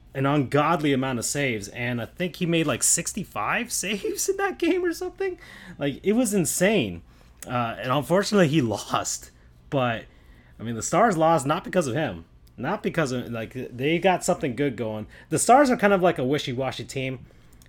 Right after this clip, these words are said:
They, they, of course, they, they lost the, the Cup final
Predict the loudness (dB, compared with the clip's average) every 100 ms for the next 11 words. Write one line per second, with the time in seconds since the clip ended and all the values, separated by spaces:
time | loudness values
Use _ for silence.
0 | -10 -8 -6 -6 -4 -6 -8 -4 0 2
1 | 0 -2 -4 -2 0 2 2 0 -4 -2
2 | -2 -2 -4 -6 -2 -2 0 -4 -6